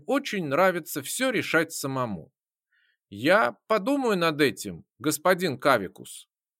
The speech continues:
Вот и всё, что пришло мне в голову ответить. И ещё мне вдруг подумалось. Получается, даже если корабли научатся двигаться в небесах без парусов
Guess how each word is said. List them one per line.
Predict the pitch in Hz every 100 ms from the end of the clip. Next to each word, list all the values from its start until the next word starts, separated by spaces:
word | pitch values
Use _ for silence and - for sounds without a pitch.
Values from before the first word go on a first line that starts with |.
| _
Вот | 156 277 285
и |
всё, | 262 - 147
что | 101 -
пришло | 104 127 123 240 269
мне | 160 165
в | 123
голову | 110 165 156 131
ответить. | 123 - 92 73 - - - _ _ - - - _
И | 143
ещё | 156 156 - 269 285
мне | 190 202
вдруг | 190 151 190 -
подумалось. | 165 143 127 101 80 67 - - _ _ _
Получается, | 113 127 - - 247 226 190 - 175 170
даже | - 101 202 139
если | 165 170 151 151
корабли | 170 190 185 170 139 85 - _
научатся | 117 196 208 175 123 104 -
двигаться | 127 160 180 107 - -
в | 104
небесах | 123 143 156 - 113 90
без | 101 101
парусов | - 110 104 - 254 -